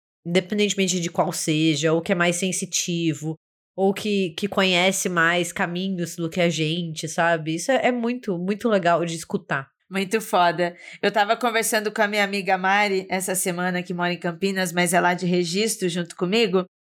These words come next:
Speaker 2: que eu já falei aqui, já falei no Mundo Freak, que eu tenho um amigo que ele está se tornando a entidade,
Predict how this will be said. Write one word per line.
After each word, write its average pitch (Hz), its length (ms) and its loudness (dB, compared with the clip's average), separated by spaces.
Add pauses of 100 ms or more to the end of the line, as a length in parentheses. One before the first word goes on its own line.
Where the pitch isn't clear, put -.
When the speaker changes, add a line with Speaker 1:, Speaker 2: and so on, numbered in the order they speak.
(280)
Speaker 2:
que 226 160 0
eu 302 140 4
já 220 180 4
falei 233 400 2
aqui, 226 260 -2
já 220 160 2
falei 220 260 2
no 214 120 -2
Mundo 202 260 -2
Freak, 233 420 -2
que 226 120 0
eu 208 80 0
tenho 208 400 0
um 208 100 -2
amigo 208 460 0
que 214 100 0
ele 202 140 0
está 202 260 0
se 277 280 2
tornando 240 840 2
a 202 140 2
entidade, 196 960 0